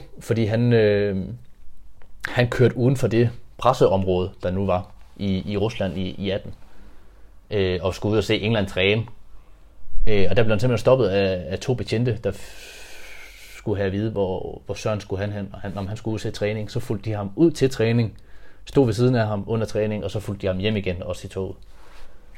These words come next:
Og jeg kunne godt frygte, at det måske bliver noget af det samme i Katar. Altså, at man simpelthen ikke får lov til at, at blive sluppet af syne.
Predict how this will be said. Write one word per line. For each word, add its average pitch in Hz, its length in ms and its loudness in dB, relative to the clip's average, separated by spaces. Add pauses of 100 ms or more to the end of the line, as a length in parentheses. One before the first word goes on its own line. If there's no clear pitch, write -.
(140)
Og - 80 -2
jeg 95 80 4
kunne 98 80 2
godt 107 160 6
frygte, - 340 4
at 92 60 -4
det 95 100 0
måske 101 520 -4
bliver 92 200 0 (360)
noget 92 280 0
af 92 80 0
det 90 100 -4
samme 90 300 -6 (200)
i 104 80 -6
Katar. 90 580 -8
Altså, 92 160 -4
at 87 160 -2
man 90 100 -4
simpelthen 92 340 -2
ikke 95 160 -4
får 95 180 0
lov 92 200 0
til 98 140 -4
at, 92 380 -2 (760)
at - 60 -6
blive 92 120 -4
sluppet 101 380 0
af 87 80 -2
syne. 95 340 -4